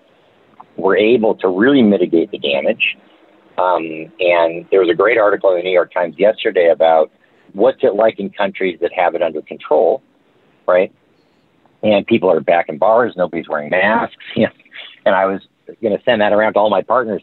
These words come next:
today saying, "See, there's hope. You know, once this thing is under control, people will wanna return to what we were before."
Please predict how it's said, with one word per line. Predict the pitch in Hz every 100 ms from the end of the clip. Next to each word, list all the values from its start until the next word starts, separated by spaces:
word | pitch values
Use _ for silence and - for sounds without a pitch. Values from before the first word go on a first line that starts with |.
| -
today | 85 80
saying, | - 82 76
"See, | 165 220 233 _ _ _ _ _ _ _ _
there's | 98 110
hope. | - 151 190 - _ - _
You | 98
know, | 98
once | 120
this | - 123
thing | 131
is | 123 110
under | 120
control, | 113 104 - 143
people | - 135 117 104
will | 110 185
wanna | 175 95 82
return | 80 - - 87 71 65 _ _ _ _
to | -
what | 95 90
we | 90
were | 80 80
before." | 67 - - -